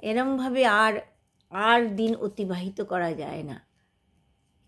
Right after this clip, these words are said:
এমন জীবন তো ব্যর্থ জীবন, এই জীবন রেখে কী লাভ আছে? পুত্র ছাড়া তো দেবঋণ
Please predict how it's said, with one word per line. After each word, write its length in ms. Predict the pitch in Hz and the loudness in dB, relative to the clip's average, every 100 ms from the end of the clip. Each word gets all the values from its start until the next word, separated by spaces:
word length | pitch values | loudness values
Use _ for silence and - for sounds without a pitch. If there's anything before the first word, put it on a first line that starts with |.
| _ - _ _ _ _ _ _ _ - _ _ _ | _ -20 _ _ _ _ _ _ _ -20 _ _ _
এমন 420 | - 220 269 269 | 0 2 4 2
জীবন 640 | 220 220 208 214 190 196 233 _ _ _ _ _ _ _ _ _ - | 2 0 2 2 2 -2 -8 _ _ _ _ _ _ _ _ _ -8
তো 60 | |
ব্যর্থ 560 | 190 180 180 190 _ 254 | 0 0 0 -4 _ -2
জীবন, 540 | 220 165 165 156 - - - | -2 -2 -6 -10 -14 -14 -4
এই 160 | 226 | -2
জীবন 340 | 214 220 240 233 | 0 0 2 2
রেখে 260 | 226 247 | 2 0
কী 220 | - 254 | -10 -6
লাভ 320 | 262 196 139 127 | -2 -2 -2 -6
আছে? 340 | - - - - _ _ _ _ _ _ _ _ _ _ _ _ _ _ _ _ _ _ _ _ _ _ _ _ _ _ _ _ _ _ _ _ _ _ _ _ _ _ _ _ _ _ _ _ _ | -16 -20 -20 -20 _ _ _ _ _ _ _ _ _ _ _ _ _ _ _ _ _ _ _ _ _ _ _ _ _ _ _ _ _ _ _ _ _ _ _ _ _ _ _ _ _ _ _ _ _
পুত্র 380 | 240 247 - 269 | -2 -2 0 -2
ছাড়া 340 | 254 240 226 | 2 4 4
তো 240 | 220 - 214 | 2 0 0
দেবঋণ 1000 | 180 208 208 185 196 208 208 196 196 | 4 4 4 2 0 2 2 2 -2